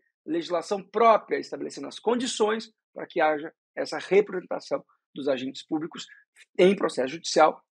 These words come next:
feito pelo corpo técnico da Procuradoria do ente federado, que deve prioritariamente atuar na defesa do próprio ente federado e não dos respectivos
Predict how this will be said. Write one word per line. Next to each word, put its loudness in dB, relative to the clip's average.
feito 0
pelo -4
corpo -4
técnico 8
da 4
Procuradoria 0
do -2
ente -6
federado, 0
que -6
deve 4
prioritariamente 4
atuar -6
na -10
defesa -12
do -10
próprio -6
ente -12
federado 0
e -8
não -6
dos -10
respectivos -8